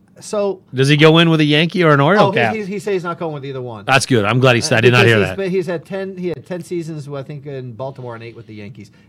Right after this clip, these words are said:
Speaker 1: It's tough. He's, he, I heard him on an interview last night and, uh, after the All-Star. I,
Speaker 2: Yeah.
Speaker 1: he doesn't do many interviews. As a matter of fact, he coaches his, his son's high school basketball game.
Speaker 2: Oh, really?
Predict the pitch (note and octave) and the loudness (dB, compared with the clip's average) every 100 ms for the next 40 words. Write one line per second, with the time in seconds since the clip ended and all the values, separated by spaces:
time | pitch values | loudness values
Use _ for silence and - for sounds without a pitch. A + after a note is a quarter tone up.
0 | - D#3+ - B2+ - D3 - C#3 - _ | -10 -10 -8 -12 -10 -14 -12 -16 -16 _
1 | _ _ - G3+ A#3 A#3 G#3 F#3 D#3 E3+ | _ _ -4 -2 0 -2 -2 -2 -2 -2
2 | D#3+ D3+ C#3 C#3+ C#3+ A#2 C3 G#2+ G#2 C#3 | -4 -4 -6 -6 -8 -8 -10 -12 -16 -12
3 | C#3 D3 B2 B2+ C3+ C3 A2+ - D3 - | -12 -10 -10 -8 -10 -12 -12 -12 -14 -12
4 | D3+ G3+ F4 F4+ D#4 A#3+ G3 F3+ C#3+ C#3 | -8 -8 -6 -6 -8 -6 -6 -4 -6 -8
5 | A2 D#2+ - _ _ G#3+ G#3+ F#3 D4 - | -10 -16 -20 _ _ -8 -6 -6 -10 -2
6 | B3 - D3+ - - E3+ C#3+ _ D#3 C#3+ | -2 -2 -6 -6 -12 -12 -12 _ -14 -10
7 | E3 D#3 D3 D#3 - A#2+ B2+ B2 A2+ G2+ | -8 -8 -6 -8 -8 -8 -8 -10 -14 -16
8 | F#2+ E3+ E3 F3+ G#3 | -10 0 2 4 0